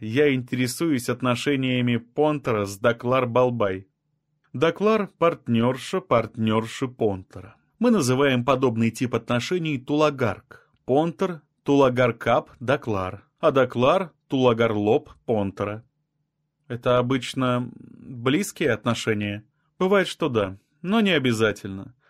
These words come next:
Понтер ведь и мой Тулагар Кап тоже, партнер моего партнера Адекора. Мы с Понтером знакомы довольно близко. Но также часто эти отношения могут быть просто вежливо-нейтральными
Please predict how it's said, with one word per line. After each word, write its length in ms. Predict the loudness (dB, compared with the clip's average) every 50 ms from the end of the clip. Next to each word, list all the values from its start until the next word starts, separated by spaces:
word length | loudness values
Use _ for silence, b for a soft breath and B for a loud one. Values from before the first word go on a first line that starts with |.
| _ _ _
Понтер 380 | 2 2 2 2 2 2 2
ведь 480 | 2 2 0 0 -2 -6 -10 -12 -12 -12
и 120 | -6 -2 -2
мой 320 | 0 0 0 -2 -2 -4
Тулагар 640 | -4 -4 -2 0 2 4 4 4 4 2 0 0 0
Кап 380 | -6 -4 -4 -4 -4 -4 -10 -20 _ _
тоже, 460 | 0 2 2 2 2 0 -6 -6 -8 _ _ _ _ _
партнер 460 | 2 2 2 2 0 -2 0 0 0 0
моего 320 | 2 0 0 2 0 -2
партнера 580 | 0 0 -2 -2 -2 -4 -4 -2 0 2 2 0
Адекора. 600 | 0 -2 -6 -8 -6 -6 -4 -4 -4 -8 -12 -14 _ _ _ _ _ _ _ _
Мы 120 | 0 0
с 80 | 0 0
Понтером 440 | -2 -2 -2 0 2 0 0 0
знакомы 500 | 0 -2 -2 -4 -4 -2 -2 -2 -2 0
довольно 420 | 2 2 2 2 2 0 0 -2 -4
близко. 540 | -6 -6 -8 -8 -10 -12 -16 -16 -20 -20 _ _ _ _ _ _ _ _ _
Но 280 | -2 0 0 2 0 0
также 480 | 0 0 0 0 -2 -2 -2 -2 -2
часто 520 | -2 -2 0 0 2 2 0 -4 -6 -4 -4
эти 220 | -4 -2 -2 -2
отношения 680 | -2 -2 -2 -4 -6 -6 -4 -2 -2 0 0 0 0 0
могут 320 | 0 -2 -2 -2 -4 -4
быть 260 | -2 -2 -2 -2 -4 B B B B B
просто 420 | _ 0 0 0 0 0 0 0 0
вежливо-нейтральными 1400 | 0 0 0 0 0 0 0 -2 0 0 0 0 0 -2 -2 -2 0 0 2 2 2 0 -2 -4 -6 -6 -8 -10